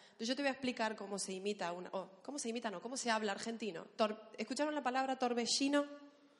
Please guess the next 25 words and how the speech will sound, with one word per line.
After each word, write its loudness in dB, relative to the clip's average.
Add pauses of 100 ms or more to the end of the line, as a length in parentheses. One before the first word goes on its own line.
(300)
¿Sí? 2 (680)
Es 4
muy 6
importante 4
que 4
la 6
L 4
y 2
la 0
Y 2 (140)
tú -4
la 0
pronuncies -2
con 0
mucho -2
aire. -4 (340)
Tú -6
tienes -2
que -2
hacer -2 (500)
shh, 2
como -6
te -4
quedas. -4
Ton-, -2